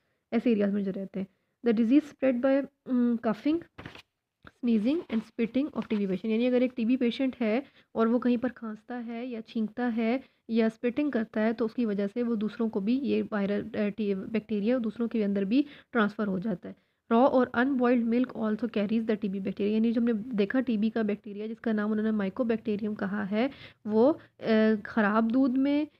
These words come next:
या अगर आपने दूध boil नहीं किया तो उसके अंदर वो मौजूद होता है माइक्रो ऑर्गेनिजम्स। ठीक है, in this disease mostly the lungs are affected। In severe cases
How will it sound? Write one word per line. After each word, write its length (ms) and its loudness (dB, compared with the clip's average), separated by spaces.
या 240 4
अगर 320 0
आपने 280 0
दूध 220 0
boil 320 0
नहीं 180 4
किया 200 0
तो 120 -2
उसके 300 -4
अंदर 280 0
वो 200 2
मौजूद 440 0
होता 240 -2
है 180 -2
माइक्रो 320 -4
ऑर्गेनिजम्स। 560 -6
ठीक 140 -12
है, 80 -4
in 100 -2
this 240 4
disease 300 0
mostly 240 -4
the 120 -2
lungs 300 0
are 180 -2
affected। 360 -10
In 80 4
severe 460 2
cases 280 0